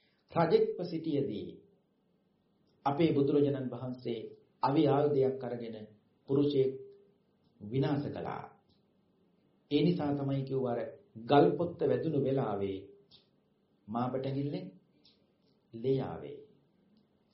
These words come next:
ඒ වගේම අයත්තන්ට මතකද මසුන් මරනකොට, ඒ කියන්නේ මාළු මරනකොට ඒ දේ දිහා, ඒ දිහා බලන් ඉඳලා අපේ බුදුහාමුදුරු හරියට එදා hina වුණා, සතුටු වුණා. ඒ නිසානේ මොකද්ද කර්මය වුනේ?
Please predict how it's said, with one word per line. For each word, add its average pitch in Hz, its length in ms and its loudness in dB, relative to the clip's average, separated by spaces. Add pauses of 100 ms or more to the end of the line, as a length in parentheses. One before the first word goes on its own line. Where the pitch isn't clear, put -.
(380)
ඒ 160 60 6
වගේම 196 300 6
අයත්තන්ට 196 400 -4
මතකද 147 440 -6 (1200)
මසුන් 165 400 2
මරනකොට, 156 540 -2
ඒ - 140 -8 (600)
කියන්නේ 143 320 2
මාළු 170 260 4
මරනකොට 143 520 0 (600)
ඒ 143 140 8
දේ 135 200 8
දිහා, 127 360 2
ඒ 139 200 6
දිහා 127 280 0
බලන් 120 260 -2
ඉඳලා 110 260 -6
අපේ 110 200 -8
බුදුහාමුදුරු 107 540 -8
හරියට 120 380 -8
එදා 127 260 -8 (1160)
hina 123 200 -6
වුණා, 107 260 -10
සතුටු 117 380 -10
වුණා. - 320 -12 (1120)
ඒ 131 100 2
නිසානේ 120 420 -4
මොකද්ද 120 380 -10
කර්මය 123 320 -10
වුනේ? 90 300 -12